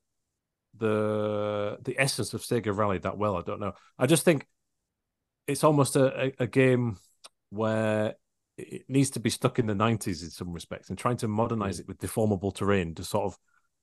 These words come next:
Speaker 1: ruined the appeal. But it's kind of strange, and, uh, and the, uh, the developer would be in a tight spot there, trying to bring up to date something that, which is so stuck to arcade cabinets with their limited abilities.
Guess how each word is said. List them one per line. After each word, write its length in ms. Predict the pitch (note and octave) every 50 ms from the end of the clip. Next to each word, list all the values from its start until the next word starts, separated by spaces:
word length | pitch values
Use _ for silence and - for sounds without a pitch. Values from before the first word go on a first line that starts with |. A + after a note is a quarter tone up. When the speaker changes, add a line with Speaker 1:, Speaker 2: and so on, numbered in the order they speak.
| _ -
Speaker 1:
ruined 300 | G2+ G#2+ A#2 A#2 A2 F#2+
the 60 | A2
appeal. 300 | G#2 - B2+ C3 C3+ A2+
But 120 | E2+ G#2 B2
it's 180 | - - -
kind 180 | - F3 G3 E3+
of 120 | C#3+ A2
strange, 380 | - - - C3+ B2 A2 G2 G#2
and, 80 | G#2
uh, 160 | G#2+ G#2+ A2+ A#2+ -
and 120 | B2+ A2+
the, 200 | A#2 G#2+ - - -
uh, 80 | - A#2 - -
the 140 | - A#2+ A2+
developer 380 | A#2+ A#2 C#3 C#3 A#2+ - -
would 140 | G#2 G2 E2
be 80 | G2+ G2+
in 60 | F#2+
a 60 | F2+
tight 280 | - - A#2 G2+ - -
spot 240 | - - - - F2+
there, 200 | F2+ E2+ E2 - -
trying 200 | - G2 F2 D#2+
to 220 | - F#2+ E2+ E2 - _ _ _ _ _ _ _ _ _ _ _ _ -
bring 140 | A2+ A2+ A2
up 100 | G#2+ -
to 80 | - F#2
date 280 | F2 G#2+ G#2 G2 - -
something 500 | - G2+ F#2 - _ - F#2+ F2+ F2 E2+
that, 80 | F2+
which 180 | - - - -
is 80 | F#2+
so 500 | - - - A#2+ G#2 G2 F#2+ F#2 E2+ - _ _ _ _ _ _ _ _
stuck 380 | - - - - - - - -
to 140 | - - G2
arcade 460 | F2+ F#2 F#2 - - A2 G#2 G2 -
cabinets 460 | - - E2+ - E2 D#2 - - - -
with 100 | F2 -
their 220 | - F2 E2+ E2+ F2 - - _
limited 420 | - G2 F#2 F#2 F2+ E2+ - F2+ E2+
abilities. 520 | D#2 G2 F#2 F2+ - - - - - -